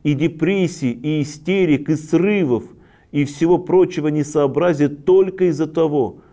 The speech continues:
что люди не умеют слушать друг друга. Ну и четвёртая потребность,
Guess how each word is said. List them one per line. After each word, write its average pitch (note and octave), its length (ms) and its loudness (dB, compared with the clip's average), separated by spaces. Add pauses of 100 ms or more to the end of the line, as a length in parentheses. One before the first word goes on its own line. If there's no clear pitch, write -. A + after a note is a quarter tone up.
что - 260 0
люди C#3+ 280 4
не C3+ 240 -2
умеют D3+ 760 -2 (240)
слушать B2+ 680 -2 (120)
друг A2 300 -8
друга. B2 320 -4 (540)
Ну D#3+ 140 2
и F3+ 360 -4
четвёртая F3 760 0
потребность, B2+ 920 -2